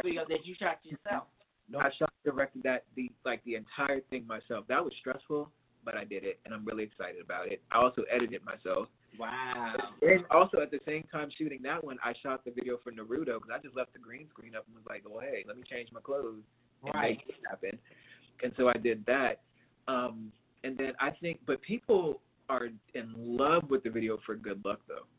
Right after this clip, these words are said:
Speaker 1: Mm-hmm.
Speaker 2: That, that video wasn't, I wasn't gonna put that out because,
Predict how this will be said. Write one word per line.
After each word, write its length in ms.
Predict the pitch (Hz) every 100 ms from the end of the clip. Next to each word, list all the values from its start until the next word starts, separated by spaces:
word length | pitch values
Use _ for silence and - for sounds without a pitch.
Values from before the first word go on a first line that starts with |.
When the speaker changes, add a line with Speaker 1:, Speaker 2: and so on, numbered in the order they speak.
| _ _ _ _ _ _
Speaker 1:
Mm-hmm. 220 | 127 127 120
Speaker 2:
That, 240 | 151 208 - _ -
that 180 | 139 175
video 420 | 190 160 143 131 110
wasn't, 400 | 127 123 120 110 _ _ _ _ _ _
I 60 | 143
wasn't 260 | 185 185
gonna 140 | 151 117
put 220 | 139 135
that 140 | 113 101
out 280 | 113 143 - _ -
because, 280 | 117 120